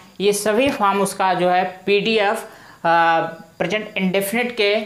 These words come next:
video में जो है पीडीएफ़ लगा दिए हैं, वहाँ से उसे note कर लीजिएगा, फेयर बना लीजिएगा, फेयर में लिख लीजिएगा, उसे बार बार revise करिएगा और याद हो जाएगा, तो sentence बहुत ही आसान लगेगा आपको। देखिए subject हो गया,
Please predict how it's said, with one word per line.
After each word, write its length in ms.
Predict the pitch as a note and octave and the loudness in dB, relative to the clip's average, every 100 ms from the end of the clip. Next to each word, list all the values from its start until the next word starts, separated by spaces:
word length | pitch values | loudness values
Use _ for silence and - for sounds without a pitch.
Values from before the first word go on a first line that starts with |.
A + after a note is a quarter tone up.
| G#3 | -8
video 360 | D#3 F3 F#3 G#3 | -4 0 2 2
में 180 | G3+ F#3+ | 2 0
जो 120 | F3+ | 2
है 200 | F3 F3+ | 2 0
पीडीएफ़ 320 | E3+ F3+ E3 | -2 -2 -2
लगा 260 | D#3+ F3 F#3+ | 0 0 0
दिए 140 | G3 | 0
हैं, 80 | G3+ | 0
वहाँ 240 | F3+ F3 | -2 -2
से 120 | F3 | -4
उसे 140 | - E3 | -6 -4
note 340 | D3 F3+ F3+ | -2 -2 -2
कर 60 | F#3+ | -2
लीजिएगा, 460 | F#3+ F3+ F#3+ F#3+ | -2 -2 -2 -2
फेयर 340 | F#3+ - F3 F3+ | -2 -2 -2 -2
बना 240 | F3+ F3+ | -2 -2
लीजिएगा, 460 | F#3 F3+ F#3 F#3+ F#3+ | -2 -2 -2 -2 -2
फेयर 320 | F#3+ E3+ E3 | -2 -2 -2
में 120 | E3 | -2
लिख 180 | F#3 F#3 | -4 -4
लीजिएगा, 400 | F3+ F#3 F#3 G3 | -4 -2 0 0
उसे 260 | F#3 - F3 | -2 -4 -4
बार 240 | D3+ D#3 | -2 0
बार 200 | E3+ F#3 | -2 -2
revise 340 | D3+ E3+ F#3+ | -2 -2 -2
करिएगा 580 | - G3 G3+ A3 A#3 - - | -2 0 0 0 -2 -6 -4
और 100 | D#3 | -2
याद 260 | E3 F#3 G3 | 0 0 0
हो 80 | G3 | 0
जाएगा, 340 | G#3 A3+ C4+ - - A#3+ | 0 0 -4 -10 -12 -6
तो 80 | F3 | -6
sentence 720 | - G3 G#3 A#3+ B3 - - - - | -2 0 2 2 2 0 -10 -18 -4
बहुत 300 | F3 G#3 A3 | 2 2 2
ही 180 | B3 B3 | -2 -2
आसान 380 | - - F#3+ E3 | -2 -2 0 0
लगेगा 260 | D3 C#3+ | -2 -2
आपको। 440 | C#3 - C#3+ C#3+ - - _ _ _ _ _ - _ _ _ _ _ - - - - - | -4 -6 -8 -8 -16 -20 _ _ _ _ _ -20 _ _ _ _ _ -20 -20 -20 -12 -6
देखिए 360 | F#3 G#3 G#3+ | -2 0 0
subject 380 | G#3 F#3+ F#3+ G#3 | 0 -2 0 0
हो 100 | G#3 | 0
गया, 380 | G#3 G#3+ G#3+ | 0 0 -2